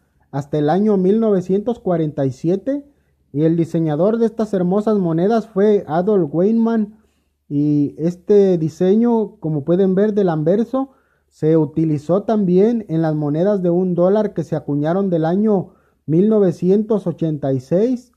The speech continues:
hasta la fecha de ahora, se siguen acuñando. Me refiero a las monedas de un dólar,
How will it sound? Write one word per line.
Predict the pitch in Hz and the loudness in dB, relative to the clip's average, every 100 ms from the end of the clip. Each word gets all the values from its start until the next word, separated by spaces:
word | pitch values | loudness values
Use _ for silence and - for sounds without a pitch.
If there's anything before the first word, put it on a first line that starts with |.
| - | -8
hasta | 139 135 - 147 147 143 127 - | -6 -6 -6 -4 -2 -2 -4 -8
la | 127 127 | -6 -4
fecha | 160 180 233 202 | -2 -2 -2 -2
de | 156 | 0
ahora, | 147 185 208 | 0 0 -2
se | 185 | -4
siguen | 180 190 196 | -4 -2 -2
acuñando. | 180 143 156 202 233 262 - _ _ _ _ _ _ _ _ _ _ | -2 -4 -2 -2 -2 -4 -8 _ _ _ _ _ _ _ _ _ _
Me | 143 170 | -2 0
refiero | 160 - 175 220 | 0 0 2 4
a | 208 | 2
las | 180 | 2
monedas | 160 170 208 196 | 0 2 2 2
de | |
un | 180 185 180 | 2 2 0
dólar, | 202 240 262 | 2 2 0